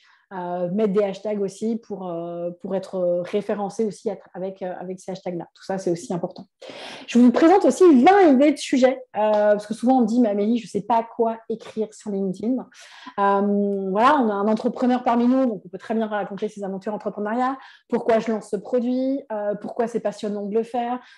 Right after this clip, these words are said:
quelles sont les difficultés que je rencontre, euh, mon premier rendez-vous client, euh, ma première publication sur LinkedIn, ça peut être ça aussi. Euh, vous pouvez aussi raconter votre quotidien, euh, professionnel, votre vie d'étudiant, euh, bah, c'est tout à fait possible.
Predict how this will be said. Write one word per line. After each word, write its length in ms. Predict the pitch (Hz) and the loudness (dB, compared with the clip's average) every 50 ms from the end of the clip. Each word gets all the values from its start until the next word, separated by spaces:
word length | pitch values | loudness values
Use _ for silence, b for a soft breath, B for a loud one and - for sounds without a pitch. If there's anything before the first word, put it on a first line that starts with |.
| B _ | B _
quelles 100 | 247 226 | -4 -4
sont 140 | 240 - 220 | -2 -2 -2
les 80 | 208 | -2
difficultés 580 | 185 185 190 - 214 175 - 208 185 - 208 202 | -2 -4 -6 -10 -12 -12 -12 -12 -6 -4 -4 -4
que 60 | 190 | -4
je 40 | 196 | -8
rencontre, 720 | - 233 240 240 - - 247 240 240 240 247 247 247 - B B B B B B | -8 -6 -8 -6 -4 -2 -2 -2 -2 0 -2 -2 -2 -4 B B B B B B
euh, 220 | 202 196 196 196 202 | -4 -2 0 2 2
mon 180 | 214 226 226 | 2 2 2
premier 280 | - - 247 226 214 214 | 0 0 0 0 0 0
rendez-vous 400 | 202 214 202 190 208 185 208 196 | 0 -2 -2 -2 -2 -4 -4 -8
client, 840 | - - - 254 226 226 240 240 240 240 233 240 240 247 240 - - 226 | -10 -6 -4 -4 -2 -2 -2 -2 -2 -4 -2 -2 -2 -2 -4 -4 -8 -10
euh, 500 | 202 196 190 190 185 190 190 190 190 190 190 190 196 196 196 196 202 | -10 -8 -8 -8 -8 -8 -8 -8 -8 -6 -6 -6 -6 -6 -6 -4 -2
ma 260 | 208 214 214 220 226 | 0 2 2 2 0
première 280 | 226 - 269 254 247 247 | 0 0 0 0 0 2
publication 460 | 247 240 233 247 233 240 226 - 247 | 0 0 0 0 0 -2 -4 -4 -8
sur 140 | 240 - 254 | -6 -4 -2
LinkedIn, 320 | 262 269 269 269 330 311 | 0 0 0 -2 -4 -6
ça 120 | 262 - 180 | -6 -10 -10
peut 100 | - 196 | -10 -12
être 100 | 190 - | -10 -10
ça 100 | 214 208 | -10 -10
aussi. 340 | 214 220 - - 302 330 - B B B B B B B B 220 | -10 -12 -12 -14 -14 -14 -14 B B B B B B B B -2
Euh, 160 | 208 202 202 | 0 0 2
vous 100 | 196 208 | 0 0
pouvez 220 | 196 233 208 226 | 0 2 2 2
aussi 260 | 233 233 254 233 - 269 | 2 2 0 0 0 0
raconter 400 | 240 220 214 226 214 190 226 220 | 0 0 -2 -2 -4 -2 -2 -2
votre 180 | 214 208 - - | -2 -4 -4 -4
quotidien, 540 | - 214 214 220 202 190 214 214 214 220 | -4 -4 -4 -4 -4 -4 -4 -2 -2 -2
euh, 120 | 214 196 185 | -2 -2 -4
professionnel, 680 | 170 - - 190 - 196 - 220 214 226 240 254 254 208 | -6 -8 -10 -8 -8 -8 -6 -4 -2 0 0 0 0 0
votre 180 | 196 180 180 | -2 -4 -4
vie 120 | 180 202 185 | -4 -6 -4
d'étudiant, 680 | 190 202 190 - - 196 185 214 214 214 220 220 214 | -6 -6 -8 -8 -10 -6 -4 -4 -4 -4 -6 -6 -6
euh, 240 | 180 165 165 160 160 156 b b b b b b b b | -4 -4 -4 -4 -6 -8 b b b b b b b b
bah, 60 | 180 | -16
c'est 140 | - - 190 | -10 -10 -10
tout 100 | - - - | -10 -6 -6
à 80 | 202 | -4
fait 120 | 185 190 180 | -2 -2 -2
possible. 680 | 175 214 208 190 - - 247 262 277 254 247 226 - | 0 -2 -2 -2 0 2 4 4 6 6 4 2 0